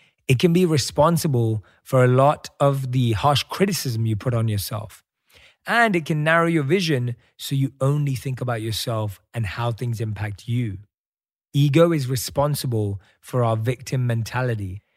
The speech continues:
which again, bad things really do happen to people. I'm not trying to minimize that. But spending all of your time in a victim mindset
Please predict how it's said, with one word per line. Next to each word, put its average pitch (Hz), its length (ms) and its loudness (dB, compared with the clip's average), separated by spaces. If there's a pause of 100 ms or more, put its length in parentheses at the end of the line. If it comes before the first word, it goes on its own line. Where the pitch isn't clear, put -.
(220)
which 143 160 -2
again, 160 460 2
bad 160 320 2
things 214 180 0
really 165 300 0
do 143 260 2
happen 143 320 0
to 180 80 -2
people. 190 400 0
I'm 135 140 0
not 156 160 0
trying 165 160 2
to 147 80 0
minimize 120 480 -2
that. 92 260 -12 (480)
But 139 100 0
spending 139 520 2 (120)
all 135 300 6
of 139 140 2
your 120 120 2
time 123 600 0
in 127 80 0
a 107 80 2
victim 123 500 -2
mindset 117 720 -2